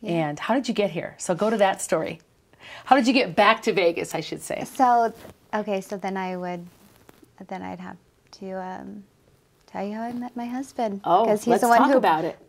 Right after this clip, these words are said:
Speaker 1: He's the one who brought me back here. Um, so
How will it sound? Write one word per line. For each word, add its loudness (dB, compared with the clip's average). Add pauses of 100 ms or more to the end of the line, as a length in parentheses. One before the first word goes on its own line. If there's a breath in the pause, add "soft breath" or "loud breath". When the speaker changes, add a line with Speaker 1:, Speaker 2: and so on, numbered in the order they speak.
(300)
Speaker 1:
He's 0
the 2
one 4
who -2 (160)
brought 2
me 0
back -4
here. 0 (480 loud breath)
Um, 2 (1300 soft breath)
so 0